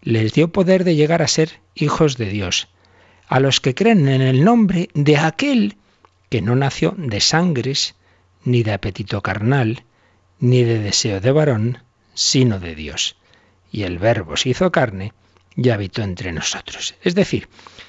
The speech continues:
eh, la di-, la diferencia está en esta. ¿Quién es los que, el que no nació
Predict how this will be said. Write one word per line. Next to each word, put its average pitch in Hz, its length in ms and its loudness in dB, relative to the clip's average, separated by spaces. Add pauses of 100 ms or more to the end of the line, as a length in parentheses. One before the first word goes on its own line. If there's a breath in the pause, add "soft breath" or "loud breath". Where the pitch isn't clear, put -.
(340 loud breath)
eh, 120 440 2
la 120 300 -4
di-, 117 200 2
la 123 140 -2
diferencia 175 480 2
está - 200 -2
en 120 80 0
esta. - 360 -6 (380 soft breath)
¿Quién 254 300 4
es 165 400 2 (120)
los 127 360 0
que, 123 380 2
el 120 120 -2
que 117 120 -2
no 139 140 4
nació 131 500 2